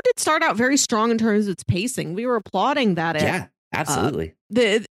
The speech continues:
Speaker 1: that we learned things pretty quickly. That Najma is introduced at the end of episode two, that we don't have any specific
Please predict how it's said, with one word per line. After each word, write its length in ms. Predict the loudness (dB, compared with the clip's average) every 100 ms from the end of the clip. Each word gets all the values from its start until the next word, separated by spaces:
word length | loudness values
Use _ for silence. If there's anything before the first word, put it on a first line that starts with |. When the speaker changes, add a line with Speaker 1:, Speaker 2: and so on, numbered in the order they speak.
| _ _ -2
Speaker 1:
that 160 | 2
we 100 | 2
learned 480 | 2 2 2 2 2
things 260 | 2 0 0
pretty 320 | -2 0 0
quickly. 600 | -2 -4 -4 -4 -20 -20 _ _ _ _ -6
That 260 | -2 0 2
Najma 400 | 2 2 4 4
is 140 | 4
introduced 420 | 2 0 0 0 0
at 60 |
the 120 | -4
end 140 | -2 0
of 80 | 0
episode 480 | -2 -2 0 0 0
two, 520 | -6 -2 2 2 0 -10 _ _ _ -4
that 300 | -2 -2 -2
we 560 | -2 0 0 0 -2 -4 _ -10 -2
don't 260 | 0 0 -2
have 360 | -2 2 2
any 180 | 2 0
specific 920 | 0 -4 -2 -2 0 -2 -2 -4 -4